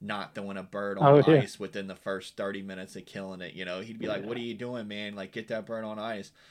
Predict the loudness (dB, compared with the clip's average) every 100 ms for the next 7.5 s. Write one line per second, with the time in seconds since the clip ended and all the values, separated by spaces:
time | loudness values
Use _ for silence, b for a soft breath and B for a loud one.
0 | b -8 -4 -4 -4 -4 -2 -2 -2 -4
1 | 0 0 -2 -4 -10 -6 -6 -6 -6 -6
2 | -6 -4 0 2 2 -2 -2 -2 -2 -2
3 | -4 -4 -8 b b -2 0 2 2 2
4 | 2 0 0 0 2 0 -2 -4 -6 -4
5 | -4 -2 -4 -2 -4 -2 -2 -4 -2 -4
6 | -4 -6 -8 -6 -4 -2 -2 -4 -4 -4
7 | -4 -4 -6 -10